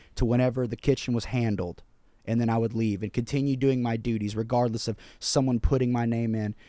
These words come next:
And this is in any industry job, whether it's welding, food service, or whatever you're doing, retail,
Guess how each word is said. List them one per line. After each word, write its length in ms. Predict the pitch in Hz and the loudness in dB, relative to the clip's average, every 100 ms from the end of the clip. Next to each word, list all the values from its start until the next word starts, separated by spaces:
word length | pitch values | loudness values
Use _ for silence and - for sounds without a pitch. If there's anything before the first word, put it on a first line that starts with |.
| - - | -20 -4
And 180 | 147 143 | 2 4
this 180 | 160 - | 4 2
is 300 | 160 131 - - - _ - _ - - | 0 -2 -6 -14 -20 _ -20 _ -20 -2
in 160 | 170 156 | 2 4
any 300 | 165 170 165 | 6 6 8
industry 380 | 151 131 - 127 | 6 4 0 -2
job, 320 | 120 127 120 | 4 4 4
whether 220 | 127 117 | 4 2
it's 140 | 120 - | 0 0
welding, 680 | 117 131 131 123 123 117 110 - - _ _ | 4 6 6 6 4 4 0 -4 -20 _ _
food 500 | - - 139 131 123 | -16 2 6 8 6
service, 540 | - 123 120 113 110 | 4 4 4 0 0
or 80 | 117 | 0
whatever 460 | 107 113 120 120 113 | 2 4 4 2 2
you're 140 | 107 | -2
doing, 500 | 101 107 107 104 98 - - - | -2 -2 0 -2 -4 -8 -16 -8
retail, 800 | 117 120 123 - 104 104 101 92 | 0 0 2 0 0 0 -2 -4